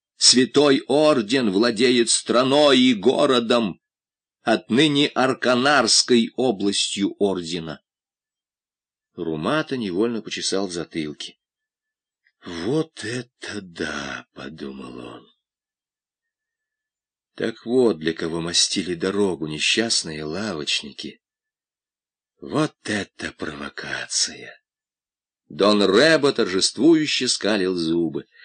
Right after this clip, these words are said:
"Мы ещё не знакомы!" Тем же лязгующим голосом продолжал он. "Позвольте представиться.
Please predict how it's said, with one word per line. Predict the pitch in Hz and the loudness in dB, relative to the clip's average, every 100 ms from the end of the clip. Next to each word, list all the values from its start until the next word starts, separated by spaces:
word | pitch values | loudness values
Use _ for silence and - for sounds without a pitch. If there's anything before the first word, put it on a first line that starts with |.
| - - - | -20 -20 -14
"Мы | 92 117 | -4 2
ещё | 170 147 135 - - 143 156 | 2 4 2 2 2 4 4
не | 147 127 | 4 2
знакомы!" | 101 139 131 - 180 226 180 120 82 - _ _ _ _ _ _ | 2 0 -2 -2 0 0 2 0 0 -6 _ _ _ _ _ _
Тем | - 104 98 | 2 2 2
же | 90 | 0
лязгующим | 90 107 104 92 98 92 - 92 | 2 2 2 0 0 0 0 0
голосом | 90 113 110 - 101 | 2 4 4 2 0
продолжал | 101 98 95 90 98 87 | 0 2 2 0 0 0
он. | 80 - _ _ _ _ | -4 -6 _ _ _ _
"Позвольте | 123 135 110 165 196 170 170 | 2 4 4 4 4 6 4
представиться. | 170 165 165 - - 208 143 101 80 - 90 76 | 4 6 6 4 2 2 0 0 0 2 2 -2